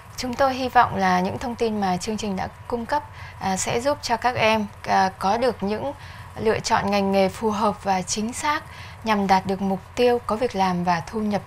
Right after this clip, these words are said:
tốt ngay sau khi tốt nghiệp đại học. À, chúng tôi xin chúc các em học sinh đạt được kết quả cao trong kỳ thi tốt nghiệp trung học phổ thông, à, và đậu vào đúng ngành học,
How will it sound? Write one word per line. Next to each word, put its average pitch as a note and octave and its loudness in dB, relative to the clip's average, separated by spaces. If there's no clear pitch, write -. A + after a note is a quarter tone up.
tốt C#4 -2
ngay A#3 -4
sau A3 -4
khi A3 -2
tốt C4+ -6
nghiệp A3+ -4
đại F3+ -4
học. F3 -2
À, G3 0
chúng A#3 -2
tôi C4 4
xin B3+ -2
chúc D#4+ -4
các D#4 -2
em A3+ -4
học G3 -4
sinh A3 -2
đạt F#3+ 4
được F3+ -6
kết C#4+ -2
quả F#3 2
cao G#3+ 0
trong A3 -6
kỳ G3 -2
thi G#3+ -2
tốt C4+ -2
nghiệp A#3 0
trung G#3 -4
học F#3+ -2
phổ F3 -6
thông, A3 0
à, F3+ 0
và F#3+ 6
đậu G#3+ 4
vào F#3+ 4
đúng A#3+ 0
ngành B3 -2
học, F#3+ -2